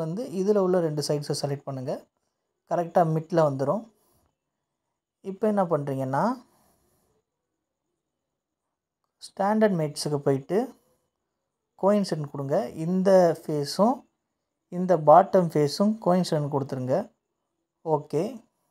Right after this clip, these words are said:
இப்போ வந்து பார்த்தீங்கன்னா, கரெக்டாக கோயின்சிடென்ட் ஆயிருக்கும், வேறு எங்கிட்டும் நகராது. Again வந்து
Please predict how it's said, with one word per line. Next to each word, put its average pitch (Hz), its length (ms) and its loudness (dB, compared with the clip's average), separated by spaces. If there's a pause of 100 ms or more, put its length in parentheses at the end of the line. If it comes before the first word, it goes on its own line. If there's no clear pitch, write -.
(1700)
இப்போ 180 220 -10
வந்து 156 220 -4
பார்த்தீங்கன்னா, 147 420 0
கரெக்டாக 160 360 2
கோயின்சிடென்ட் 156 520 0
ஆயிருக்கும், 127 400 -2
வேறு 160 160 -2
எங்கிட்டும் 139 320 -4
நகராது. 127 400 0 (1500)
Again 175 340 -2
வந்து 165 300 -2